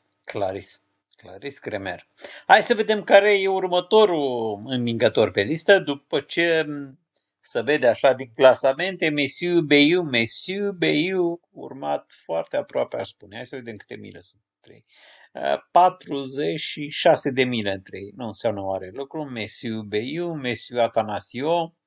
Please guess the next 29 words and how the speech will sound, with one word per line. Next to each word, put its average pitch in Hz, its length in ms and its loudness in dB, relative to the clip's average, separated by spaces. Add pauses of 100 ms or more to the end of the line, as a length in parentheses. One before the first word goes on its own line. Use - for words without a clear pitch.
(640)
Am 202 520 0
văzut, 156 720 0
uh, 139 80 2
azi 127 360 4
noapte 151 300 2
un 127 140 -2
filmuleț 123 560 -2 (200)
<laughs> - 220 -10
pus 170 180 -6
de 156 100 6
Atanasio 139 640 2
când 196 320 -10
era 185 240 6
în 185 80 2
furtună. 147 520 -4 (1300)
El 131 280 -12
mereu 135 520 4
a 147 40 4
încercat 131 540 2
să 120 320 -2
stea - 360 4
la 131 400 4
coada 131 340 4
frontului 110 500 -2
aici, 98 400 -6 (1080)
dar 123 320 2
l-a 151 180 8
prins 180 300 -4
totuși - 400 -8